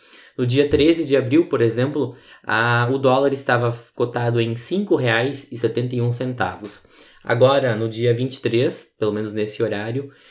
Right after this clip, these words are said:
ela está sendo cotada a cinco e quarenta e oito, uma queda de cerca de quatro ponto dois por cento. É claro que essa redução, essa queda na cotação da moeda americana, não é influenciada só por causa disso, mas também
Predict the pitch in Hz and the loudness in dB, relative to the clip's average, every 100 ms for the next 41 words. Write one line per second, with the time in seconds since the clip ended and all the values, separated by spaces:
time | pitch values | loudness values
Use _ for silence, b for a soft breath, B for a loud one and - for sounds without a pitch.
0 | B - 107 120 123 127 135 131 127 123 | B -4 2 2 0 -4 -2 -2 -2 -2
1 | 123 117 120 139 147 151 139 135 127 127 | -2 -6 -8 -4 -2 -2 -2 -2 -2 2
2 | 117 107 104 104 113 117 110 - - 113 | 2 0 -4 -6 -2 0 -2 -4 -6 -6
3 | - 107 - 120 123 - - 120 113 110 | -6 -12 -6 -6 -6 -10 -6 -4 -2 -4
4 | - 120 - - - _ _ B B B | -4 -14 -12 -14 -16 _ _ B B B
5 | B B - 135 160 170 156 143 151 143 | B B 0 0 2 0 0 0 2 2
6 | 123 120 123 123 113 107 - 113 123 123 | 2 -2 -2 -2 -4 -6 -4 -2 0 0
7 | 104 - 110 101 107 101 98 98 98 98 | -2 -6 -8 -8 -6 -6 -6 -6 -4 -6
8 | 98 123 135 123 B B B B B 127 | -4 -4 -4 -6 B B B B B -2
9 | 147 135 131 131 123 120 123 120 107 104 | 2 2 0 -6 -2 0 0 0 -2 -2
10 | - 120 120 - 110 110 123 113 131 - | -2 -2 -2 -4 -6 -2 0 0 -4 -2
11 | 123 120 120 - 131 123 123 123 | 0 0 0 -2 -2 0 0 -2